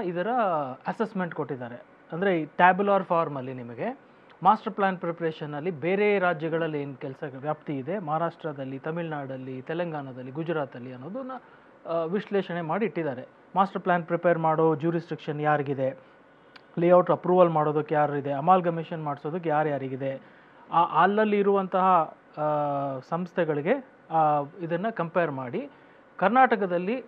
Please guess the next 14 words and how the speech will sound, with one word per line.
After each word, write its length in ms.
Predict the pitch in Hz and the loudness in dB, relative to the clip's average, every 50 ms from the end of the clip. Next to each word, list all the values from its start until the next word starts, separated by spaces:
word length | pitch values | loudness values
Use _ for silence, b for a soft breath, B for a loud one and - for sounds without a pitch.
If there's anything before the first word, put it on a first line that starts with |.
| - | -4
ಏನ್ 260 | 165 175 185 185 170 156 | -2 -2 -2 -2 -2 -2
ಪರಿಸ್ಥಿತಿ 460 | 175 160 160 - - 156 143 - 143 | -2 -2 -2 -4 -8 -10 -8 -8 -8
ಇದೆ, 400 | 131 123 127 131 123 - - - - - - - - _ _ _ - - - - - - _ _ _ _ - - - - - - _ - | -8 -8 -8 -8 -10 -10 -14 -20 -20 -20 -20 -20 -20 _ _ _ -20 -20 -20 -20 -20 -20 _ _ _ _ -20 -20 -20 -20 -20 -20 _ -2
ಕರ್ನಾಟಕ 440 | - 180 202 226 226 226 220 208 202 | -2 0 2 2 2 2 2 0 -2
ರಾಜ್ಯದಲ್ಲಿ, 800 | 208 190 190 190 185 165 175 175 156 160 160 175 202 240 254 - - - - - - 170 | 0 2 2 2 2 0 -4 -4 -4 -4 -4 -4 -6 -6 -8 -10 -14 -20 -20 -12 -8 -6
ಆ, 100 | 170 165 | -4 -4
ಈ 160 | 160 160 165 160 | -4 -4 -4 -4
power 360 | 156 - - 170 180 196 196 196 | -4 -2 0 2 4 4 4 2
of 80 | 180 160 | 2 0
delegations 640 | 170 170 175 180 160 170 170 165 - 170 160 151 - 160 | 0 -2 0 0 0 -2 -2 -4 -6 -8 -10 -8 -4 -4
ಯಾರ್ಯಾರಿಗಿದೆ 640 | 147 147 147 147 143 143 135 123 131 135 131 139 | -2 -2 -2 -2 -4 -6 -6 -8 -10 -10 -8 -8
ಅನ್ನೋದನ್ನ 420 | 135 131 131 131 127 131 131 131 | -8 -8 -10 -12 -14 -14 -14 -14
ತೋರಿಸ್ತಾ, 420 | 127 - 165 175 170 170 - - 139 | -10 -8 -6 -6 -6 -8 -10 -12 -12
ತೋರಿಸ್ತಾ, 560 | 139 139 123 120 - - - 175 214 269 | -10 -10 -12 -12 -12 -10 -8 -8 -8 -8